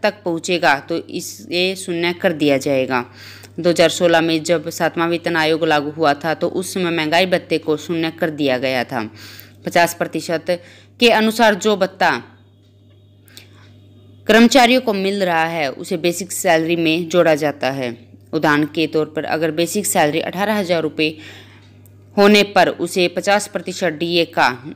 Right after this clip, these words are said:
नौ हज़ार रुपये मिलेगा, लेकिन पचास प्रतिशत होने पर इसे बेसिक सैलरी में जोड़ा, जोड़कर फिर से महंगाई भत्ता शून्य कर दिया जाएगा।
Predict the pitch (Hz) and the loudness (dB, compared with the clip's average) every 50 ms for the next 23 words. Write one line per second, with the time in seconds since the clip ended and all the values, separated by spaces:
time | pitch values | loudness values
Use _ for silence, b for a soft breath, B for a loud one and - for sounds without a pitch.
0 | - - - 170 175 175 170 175 160 175 165 156 156 147 - 165 160 160 156 143 | -18 -12 -6 -4 -2 -2 0 0 0 2 2 2 0 0 -2 -2 0 0 0 0
1 | 139 139 135 - 123 123 131 147 175 185 185 220 214 202 - - - 220 233 233 | 0 -2 0 0 -2 -2 0 0 -2 0 0 0 -2 -2 -4 0 2 2 2 2
2 | - - 233 - 214 202 - 208 196 - 175 190 185 185 185 180 180 - 185 170 | 0 -6 -6 -6 -6 -4 -4 -4 -4 -4 -4 -4 -2 0 -2 -2 -2 0 -2 -2
3 | 147 - B B B B B B B 185 190 185 214 190 165 190 185 185 208 196 | -2 -2 B B B B B B B -4 0 2 2 2 4 2 2 2 0 -4
4 | 185 - 196 175 170 175 175 180 180 175 170 165 165 175 165 165 175 165 170 165 | -2 2 2 2 2 2 0 -2 -2 0 -2 -2 -2 -4 -4 -2 0 0 0 2
5 | 175 175 175 180 185 B B B B B - - 208 214 208 208 226 214 214 - | 0 0 0 -2 -6 B B B B B 2 4 6 6 6 4 2 0 2 0
6 | 226 202 214 - - 180 143 139 139 160 165 160 160 170 170 170 156 160 - - | -2 -2 0 -2 0 0 0 0 -2 -4 -4 0 2 2 0 0 0 -4 -4 -2
7 | 151 160 - 175 160 156 160 160 - - 170 151 143 151 139 131 131 123 139 127 | -4 -2 -2 -2 -2 -2 -2 -4 -4 -4 -6 -4 -4 -4 -4 -4 -4 -4 -4 -2
8 | 127 123 120 123 | -2 -2 -2 -4